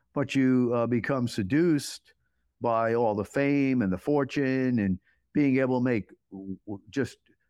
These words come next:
atrocious political comments that basically, like, you see Doctor Mann now, he's ju-, you know, he left Penn State, he's off the deep end. I mean, he's absolutely, I, I mean, I,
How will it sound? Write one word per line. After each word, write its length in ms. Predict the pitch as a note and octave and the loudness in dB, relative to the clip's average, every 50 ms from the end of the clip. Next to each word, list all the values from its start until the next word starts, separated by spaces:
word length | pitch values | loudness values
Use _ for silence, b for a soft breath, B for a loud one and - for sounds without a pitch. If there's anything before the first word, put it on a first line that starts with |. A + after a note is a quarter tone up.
| _ _ - - | _ _ -8 -6
atrocious 840 | A2 - - - - - - - C#3 F3 G3 F#3+ - - B2+ - - | -6 -6 -6 -8 -6 -6 -2 0 0 0 0 0 0 -2 -4 -4 -6
political 560 | - - B2+ A#2+ C3 B2+ A#2 G#2 F#2 G#2+ G2 | -6 -4 -2 0 0 0 -2 -2 -2 -4 -4
comments 640 | - - C3+ C#3 C#3 B2+ G#2+ G2 G#2 A#2 A2+ - | -4 -4 -4 -2 -2 -2 -2 -2 -2 -4 -6 -4
that 160 | - G#2 E2+ - | -6 -6 -4 -2
basically, 680 | B2 A#2+ A#2+ - - A#2 G2+ - G#2+ G#2 G2 F2+ B B B B B B - | -2 -2 -2 -2 -4 -8 -6 -2 -2 0 0 -2 B B B B B B -4
like, 100 | A2 G#2 | -2 -2
you 80 | A2+ | -2
see 180 | G2 - C3 A2+ | 0 0 0 0
Doctor 340 | G2+ B2+ B2 A2+ A2+ - G2+ | 2 0 0 -2 -2 0 0
Mann 320 | G2 A2+ A2 A2 A2 G#2+ | 0 0 0 0 0 0
now, 180 | F#2+ F2+ F#2 F#2 | 0 0 0 0
he's 220 | A2 A#2 G2 F#2 | 0 -2 -2 -2
ju-, 160 | A2+ A2+ - - | -4 -4 -4 -2
you 100 | A2+ A#2+ | -2 -2
know, 100 | G#2 G2 | 0 0
he 100 | G#2 A2+ | 0 0
left 180 | C3+ C3 - | -2 -2 -4
Penn 200 | - B2 A#2 G#2 | -4 -4 -4 -4
State, 280 | F#2+ - - B2+ A#2+ F#2+ | -4 -4 -4 -2 0 0
he's 140 | F#2 F2+ G2+ | 0 0 0
off 160 | A2+ G#2 - | -2 -2 -4
the 80 | G2 E2+ | -4 -4
deep 300 | E2 G#2 G2+ F#2+ - E2+ | -2 0 -2 -2 -2 -6
end. 160 | D2 D2+ - _ _ _ _ _ _ _ _ - | -10 -10 -14 _ _ _ _ _ _ _ _ -6
I 60 | A#2 A#2 | -2 0
mean, 120 | B2 A#2+ | 0 2
he's 100 | A2 A2 | 2 2
absolutely, 520 | D3+ D#3 D#3 B2+ - C#3+ C#3 C3 A#2+ A#2 | 0 0 0 -2 0 0 2 2 2 2
I, 300 | A2 A2+ A#2+ A#2 A2+ G#2+ | 2 0 0 0 -2 -2
I 40 | A#2 | -2
mean, 220 | B2 B2 A#2 A2+ A2 | -2 -2 -2 0 -2
I, 140 | G#2+ A2 | -2 -4